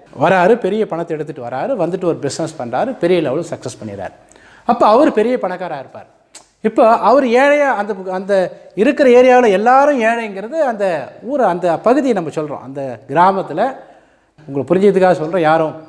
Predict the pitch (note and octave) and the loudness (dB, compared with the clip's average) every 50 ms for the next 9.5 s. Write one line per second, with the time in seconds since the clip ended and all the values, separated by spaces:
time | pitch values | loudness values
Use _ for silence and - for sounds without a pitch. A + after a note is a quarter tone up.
0 | - - - C#3+ D3 C#3 C3+ B2+ A#2+ C#3+ D#3 E3 E3 D#3+ D3+ D3+ C3+ C#3+ C3+ C#3+ | -20 -20 -16 -12 -10 -8 -8 -8 -6 -4 -2 -2 -2 -2 -2 -4 -4 -6 -6 -6
1 | C3+ - C#3 C3 C3 D3 C#3 B2+ B2 B2 B2 A#2+ - A2 - B2 A#2+ A2 A2 A2 | -4 -4 -4 -4 -4 -6 -6 -6 -6 -6 -6 -8 -8 -6 -6 -4 -6 -6 -8 -10
2 | G2 F#2+ G2 F#2+ F#2+ C3 F#3+ B3 C4 - - - - _ _ _ _ _ _ _ | -10 -10 -10 -8 -4 -2 -2 -2 -4 -8 -18 -20 -20 _ _ _ _ _ _ _
3 | _ _ _ _ _ _ _ _ _ - G3 G3+ - C4 G#3+ F#3 G3 A3 G3+ G#3+ | _ _ _ _ _ _ _ _ _ -2 0 2 4 4 4 4 2 2 2 2
4 | G3+ F3+ D#3+ C#3 - - - - F3 A3+ C4+ D4 C#4+ C#4 C4 B3+ A#3+ A#3+ B3 A3+ | 0 0 0 -4 -8 -14 -8 -4 0 2 2 2 2 2 0 -2 -2 -2 -2 -2
5 | F#3+ G3+ A3+ C4 C#4+ D4 D4 C#4 C4+ A#3+ A#3 G3 G3 G3+ G3+ - B3+ B3+ C4 B3 | -2 0 0 0 0 0 0 -2 -4 -4 -6 -6 -8 -8 -6 -6 -4 -4 -4 -6
6 | B3 A3+ G#3+ G#3 G#3+ G3+ F#3+ - G3 F3+ E3+ D#3+ D3+ C#3 B2+ - - - F3 G3 | -4 -6 -8 -6 -6 -8 -6 -4 -2 -2 0 0 -2 -2 -4 -4 -4 -2 0 0
7 | G3 F#3 E3 D3 C#3 C#3 D#3 F3+ B3+ F#3+ - - A#2+ B2 D3 F3+ A3 C4 C#4+ B3+ | 2 2 2 0 -2 -4 -4 -2 0 0 -2 -2 -2 -2 2 4 4 4 4 2
8 | C4+ B3+ G3 F3 F#3+ G3+ D#3+ D#3+ E3+ F#3+ G3 F#3+ F#3+ F#3 F3+ D#3+ D#3 C3+ B2+ B2 | 0 -2 -2 -2 -4 -6 -4 -4 -2 -2 -2 -4 -6 -10 -10 -12 -14 -16 -16 -18
9 | A#2 G#2+ G#2 G2 F#2 F2+ E2+ F2+ F2+ | -18 -18 -18 -18 -18 -18 -18 -20 -20